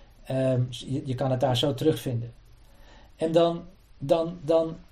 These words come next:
dan, dan gaat zij natuurlijk dat lijden van haar volksgenoten ook, ook op een gruwelijke wijze, eh, maakt zij dat mee aan de lijve.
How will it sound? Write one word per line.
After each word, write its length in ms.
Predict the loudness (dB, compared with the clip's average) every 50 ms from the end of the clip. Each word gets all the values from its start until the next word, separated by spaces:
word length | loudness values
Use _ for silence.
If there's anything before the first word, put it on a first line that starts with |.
| -20 -20 -8
dan, 360 | -4 -2 -2 -2 -4 -6 -8
dan 300 | -6 -6 -4 -4 -6 -6
gaat 320 | -6 -2 2 2 2 2 2
zij 120 | 0 0
natuurlijk 420 | 0 2 2 4 4 6 4 4 4
dat 160 | 4 4 4
lijden 500 | 6 6 8 10 10 10 10 8 4 0
van 200 | 0 -2 0 0
haar 220 | 0 0 0 -2
volksgenoten 880 | 0 2 4 4 4 2 0 -2 -4 -2 0 0 0 0 0 -2 -2 0
ook, 380 | 0 0 0 0 -4 -14 -14 -10
ook 380 | -8 -8 -8 -8 -10 -16 -20 -18 -16
op 180 | -14 -12 -8
een 200 | -6 -4 -4 -4
gruwelijke 580 | -4 0 4 8 8 8 8 8 4 4 2 4
wijze, 540 | 4 4 4 4 2 2 -2 -2 -4 -6 -10 -14 -20 -20 -18
eh, 300 | -12 -8 -6 -4 -4 -4 -6 -8 -12 -16 -20 -20 -20 -20 -20 -20 -20 -20 -20 -10
maakt 320 | -6 -4 -2 -2 -2 0
zij 120 | 0 2
dat 180 | 2 2 2 2
mee 400 | 4 4 6 6 6 4 4 2
aan 160 | 2 2 4
de 80 | 6 6
lijve. 460 | 6 6 6 6 4 4 2 -2 -8